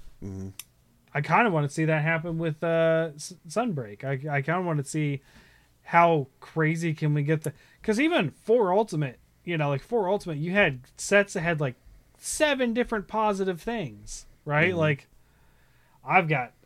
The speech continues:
Speaker 2: a crap ton of positive things on my set now, probably over ten, but, like, they're all one points or two points or, you know, that kinda thing.
Speaker 1: Yeah.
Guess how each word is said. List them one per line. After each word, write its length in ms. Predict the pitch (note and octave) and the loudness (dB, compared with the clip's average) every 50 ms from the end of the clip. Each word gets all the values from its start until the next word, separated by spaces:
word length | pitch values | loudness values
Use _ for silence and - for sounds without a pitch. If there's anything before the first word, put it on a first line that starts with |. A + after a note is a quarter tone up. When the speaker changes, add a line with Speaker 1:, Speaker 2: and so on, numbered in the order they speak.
| _ _ - | _ _ -8
Speaker 2:
a 120 | D3+ B2+ | -8 -8
crap 380 | A#2 - - D3 D#3 F3 F3 D#3 | -8 -4 0 4 4 4 4 4
ton 160 | - C#3+ C3 | -2 -6 -6
of 80 | B2 C3 | -6 -4
positive 480 | D3 D3 C3+ C3+ C3 C3 B2 B2+ A#2+ | -4 -2 -2 -2 -4 -6 -8 -10 -12
things 400 | - - C#3+ C3+ C3+ B2+ A#2+ A2+ | -10 -10 -8 -8 -8 -8 -8 -8
on 140 | C3+ C3 B2+ | -10 -10 -8
my 180 | A#2+ A#2+ B2 B2 | -8 -10 -12 -12
set 300 | - - C3+ A#2+ A2+ B2 | -10 -12 -12 -12 -12 -12
now, 340 | C3+ D3 D3+ C#3 B2 A#2 A2 - | -8 -6 -6 -6 -6 -8 -10 -8
probably 520 | - C#3 C#3+ E3+ F3+ D#3+ C3+ B2+ B2 B2 | -4 -2 -2 -2 -2 -4 -8 -8 -8 -8
over 220 | B2+ B2+ A#2+ A#2+ A2+ | -8 -8 -8 -10 -14
ten, 440 | - - D#3 D#3+ E3 D#3 C#3 C3 A#2+ | -8 -6 -4 -2 -2 -2 -2 -4 -6
but, 200 | A2+ D3+ D#3 D3+ | -8 -10 -10 -6
like, 180 | C#3+ C3+ A#2 | -6 -6 -4
they're 180 | B2 D#3+ D#3+ D3 | -4 -2 -2 0
all 120 | C#3 B2+ | -2 -4
one 300 | A#2+ A#2+ B2+ C3+ C3 B2+ | -4 -6 -8 -6 -6 -8
points 440 | - - B2 B2 A#2+ A#2 A2+ - - B2 | -8 -10 -12 -10 -10 -12 -14 -14 -16 -16
or 160 | A2+ A2 - _ _ _ _ _ - - - _ - - | -16 -16 -18 _ _ _ _ _ -20 -20 -20 _ -20 -16
two 180 | - - D#3 D3+ | -4 0 0 0
points 440 | C#3 - C#3+ B2+ A#2 B2 B2 - - | 0 -2 -8 -8 -8 -8 -10 -10 -10
or, 80 | C3+ B2 C3+ | -10 -10 -8
you 100 | D3+ D3+ | -6 -4
know, 180 | D3 C#3 C3 | -2 -2 -2
that 200 | B2+ C3+ C3+ C3 | -2 -2 -4 -4
kinda 220 | - C#3 C3 B2+ A#2+ | -4 -6 -6 -6 -8
thing. 160 | A#2 C3 B2+ | -8 -6 -4
Speaker 1:
Yeah. 180 | G2+ F#2 F2+ | -4 -4 -4